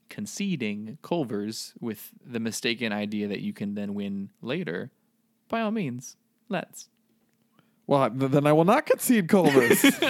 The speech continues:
Speaker 2: Give me Five Guys. Let, let Five Guys win the classy burger region, and I will
Speaker 1: Which,
Speaker 2: be
Speaker 1: why are they even in
Speaker 2: reasonable
Speaker 1: that
Speaker 2: and not a
Speaker 1: region?
Speaker 2: burger
Speaker 1: There is
Speaker 2: region.
Speaker 1: nothing,
Speaker 2: <laughs>
Speaker 1: nothing about Five Guys that says classy.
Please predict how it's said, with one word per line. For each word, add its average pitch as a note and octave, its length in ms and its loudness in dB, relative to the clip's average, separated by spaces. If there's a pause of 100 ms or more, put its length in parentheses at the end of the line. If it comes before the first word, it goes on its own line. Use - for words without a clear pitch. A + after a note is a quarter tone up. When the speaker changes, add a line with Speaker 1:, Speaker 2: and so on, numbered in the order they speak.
(1800)
Speaker 2:
Give G#3 220 4
me A#3 160 2
Five D3 360 2
Guys. G#2+ 460 0
Let, D#3 400 0
let G3 200 0
Five F3 320 0
Guys D#3 280 2
win C#3+ 260 0
the C#3 60 -2
classy C3+ 420 -4
burger A2+ 360 0
region, G2 480 -4 (300)
and B2 100 -2
I A#2+ 100 2
will D3 120 2
Speaker 1:
Which, C#4+ 100 2
Speaker 2:
be C#4+ 220 2
Speaker 1:
why - 160 2
are G4 160 2
they E4+ 80 2
even C4+ 280 6
in B2+ 80 2
Speaker 2:
reasonable A#2 140 4
Speaker 1:
that - 100 2
Speaker 2:
and A2+ 100 0
not A#2 120 2
a A#2 60 2
Speaker 1:
region? G#2+ 140 2
Speaker 2:
burger G#2+ 220 0
Speaker 1:
There G#3 160 4
is A3 140 2
Speaker 2:
region. E3 120 0
Speaker 1:
nothing, E3 480 0 (100)
Speaker 2:
<laughs> A#3 120 -4
Speaker 1:
nothing F3+ 460 2
about B2+ 300 0
Five D3 540 -2
Guys G#2 380 0
that A2 220 -4
says A2 240 -2
classy. A2+ 840 -6